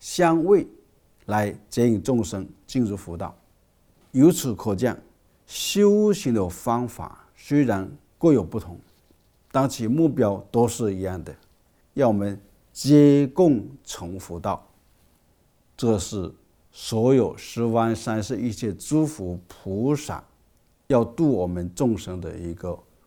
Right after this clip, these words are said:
目标，一个共同的目的。所以明白这个道理以后呢，就方法不重要，只要这个方法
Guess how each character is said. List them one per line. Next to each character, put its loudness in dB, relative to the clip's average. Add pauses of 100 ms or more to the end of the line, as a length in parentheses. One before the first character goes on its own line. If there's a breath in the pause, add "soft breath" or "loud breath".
目 4
标， 0 (1120)
一 -4
个 2
共 4
同 -2
的 -2
目 2
的。 -10 (460)
所 0
以 4
明 6
白 4
这 -2
个 2
道 4
理 -4
以 -10
后 -8
呢， -6 (380 soft breath)
就 -2
方 2
法 -4
不 -10
重 -10
要， -14 (300)
只 0
要 6
这 2
个 2
方 2
法 -4